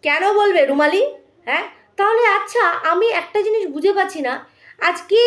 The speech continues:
রুমালি কথাটা বলাতে তোমার অবজেকশন এত দিন পর, বিগত দেড় বছর পর তোমার এই জিনিসটা মনে হয়েছে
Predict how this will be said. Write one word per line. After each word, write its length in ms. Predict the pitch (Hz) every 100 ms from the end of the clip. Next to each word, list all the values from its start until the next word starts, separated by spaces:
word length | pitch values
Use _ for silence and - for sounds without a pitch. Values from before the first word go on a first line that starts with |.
| 480 - - _
রুমালি 540 | 254 262 285 349 415 440
কথাটা 360 | 415 392 392 392
বলাতে 480 | 247 254 285 311 381
তোমার 280 | 349 349
অবজেকশন 580 | 294 254 240 339 392 392 - -
এত 320 | 247 285 403
দিন 460 | 359 262 392 392
পর, 180 | 311 220
বিগত 340 | 190 254 311 370
দেড় 300 | 262 294 320
বছর 320 | 339 349 359
পর 320 | - 277 311
তোমার 280 | 311 294 269
এই 120 | 240
জিনিসটা 320 | 247 247 285
মনে 220 | 240 226
হয়েছে 300 | 233 226 262